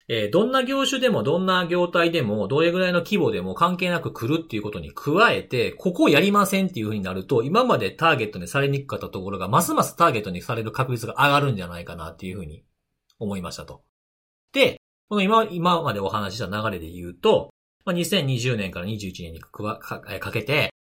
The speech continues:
プレイヤー自体もやっぱどんどん増えていってるし、まあ、ラースモデルがうまくいくってことは、アフィリエイトも増えてくるっていうようなところがある。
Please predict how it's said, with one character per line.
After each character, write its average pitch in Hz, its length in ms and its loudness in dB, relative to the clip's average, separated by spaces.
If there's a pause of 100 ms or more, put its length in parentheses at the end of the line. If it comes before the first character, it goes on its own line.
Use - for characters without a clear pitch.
(240)
プ 190 80 4
レ 254 120 8
イ - 20 4
ヤ 269 100 6
ー - 40 4
自 262 120 -4
体 196 80 0
も 117 60 -2
や 98 80 -2
っ - 20 -14
ぱ 92 60 -8
ど 123 140 2
ん 113 60 0
ど 90 120 -6
ん - 40 -10
増 90 120 -8
え 82 80 -8
て 85 100 -10
い 82 80 -12
っ - 40 -20
て 76 140 -14
る 78 80 -10
し、 139 360 0
ま 117 80 0
あ、 - 20 -
ラ 185 140 10
ー - 20 6
ス 190 140 2
モ 185 120 2
デ 135 100 2
ル 92 120 -2
が 82 120 -8
う 98 60 -6
ま 110 140 -2
く - 100 -10
い 92 80 -8
く 104 120 -12
っ - 20 -10
て 98 100 -12
こ 101 120 -8
と 135 120 -2
は、 143 220 6
ア 135 60 0
フ 156 60 0
ィ 143 40 0
リ 135 80 0
エ 139 60 6
イ 135 40 0
ト 139 80 -4
も 98 60 -4
増 87 160 -10
え 85 80 -8
て 95 100 -8
く 82 140 -12
る 78 260 -14
っ - 40 -20
て - 80 -10
い 92 40 -6
う 82 40 -6
よ 85 40 -8
う 87 40 -10
な 82 80 -14
と - 220 -18
こ - 120 -12
ろ 76 80 -8
が 71 80 -10
あ 67 60 -14
る。 - 120 -20